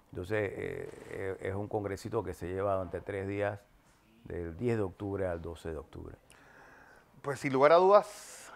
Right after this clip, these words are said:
Speaker 2: la construcción ha sido un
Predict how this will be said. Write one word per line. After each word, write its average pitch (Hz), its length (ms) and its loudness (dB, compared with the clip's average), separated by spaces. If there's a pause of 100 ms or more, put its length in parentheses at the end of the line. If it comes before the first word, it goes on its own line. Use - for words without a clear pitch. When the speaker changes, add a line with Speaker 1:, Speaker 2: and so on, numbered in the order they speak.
(340)
Speaker 2:
la 110 420 0
construcción 123 720 -2 (880)
ha - 120 -4
sido 131 480 2
un 127 640 -8